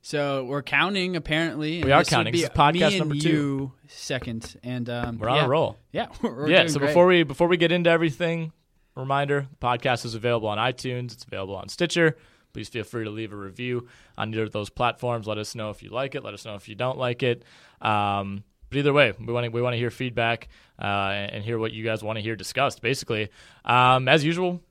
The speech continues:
Speaker 2: kind of a grab bag of topics. We'll talk about some of the games from Monday night, a pretty light slate, uh, with the college football championship going down Monday night. We'll talk about,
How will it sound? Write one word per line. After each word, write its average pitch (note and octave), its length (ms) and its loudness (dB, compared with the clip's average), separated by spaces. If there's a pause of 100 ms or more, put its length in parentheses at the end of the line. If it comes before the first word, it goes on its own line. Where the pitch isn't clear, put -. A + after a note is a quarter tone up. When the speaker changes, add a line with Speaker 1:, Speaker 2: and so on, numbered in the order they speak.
(100)
Speaker 2:
kind C#3+ 120 -2
of C#3 80 -2
a - 20 -2
grab C3 300 4
bag D3 380 4 (120)
of B2 100 -10
topics. C3+ 520 0
We'll A#2 80 -12
talk B2+ 240 -4
about A#2+ 240 -4
some C3 160 -8
of G#2+ 60 -10
the A#2 60 -6
games A#2+ 380 -4
from G2 160 -10
Monday B2+ 300 2
night, A#2+ 180 0
a G#2+ 60 -2
pretty B2+ 180 -6
light A2+ 260 -4
slate, A#2 440 -6 (320)
uh, G#2+ 160 0
with G#2 80 -4
the G2 60 -10
college A2+ 260 0
football A2+ 260 -2
championship A2 800 -6 (260)
going A2+ 240 -2
down A2+ 300 0
Monday A2+ 280 -2
night. A2+ 280 0
We'll G#2 80 -6
talk G#2 260 -2
about, G2+ 380 -4